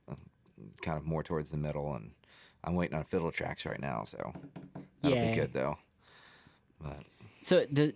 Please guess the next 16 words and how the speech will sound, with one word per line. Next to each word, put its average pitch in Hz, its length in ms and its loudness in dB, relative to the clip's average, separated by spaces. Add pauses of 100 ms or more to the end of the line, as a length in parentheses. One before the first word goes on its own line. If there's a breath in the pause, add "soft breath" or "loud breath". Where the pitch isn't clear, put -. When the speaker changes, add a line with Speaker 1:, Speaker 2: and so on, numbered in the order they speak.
Speaker 2:
does 139 180 4
it 143 60 4
get 165 200 6
more 139 440 8
and 135 100 8
more 135 180 8
difficult 131 680 2
the 123 100 4
more 120 340 6
you 120 220 4
add 110 160 4
into 160 360 4
it, 214 260 2
or 120 400 6
for, 120 340 2
like, 110 380 0